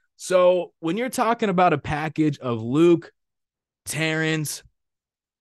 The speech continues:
maybe a young guy and a future draft pick, I just think that's too steep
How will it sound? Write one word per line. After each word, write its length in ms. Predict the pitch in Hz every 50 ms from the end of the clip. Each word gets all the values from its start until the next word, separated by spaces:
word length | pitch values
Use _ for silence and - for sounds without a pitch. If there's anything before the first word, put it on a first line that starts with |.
| _ _ -
maybe 240 | 135 143 147 160
a 40 | 156
young 360 | 147 139 135 131 143 147 143
guy 320 | 139 143 135 135 139 139 139
and 120 | 131 127
a 40 | 113
future 460 | - - 151 156 143 - 139 131 120 135 - _
draft 280 | - 143 143 151 143 -
pick, 180 | 151 151 151 -
I 80 | 151 170
just 160 | 202 208 -
think 160 | 226 220 175
that's 220 | 196 196 165 -
too 260 | _ - - 185 185 170
steep 480 | - - - - 151 160 180 - _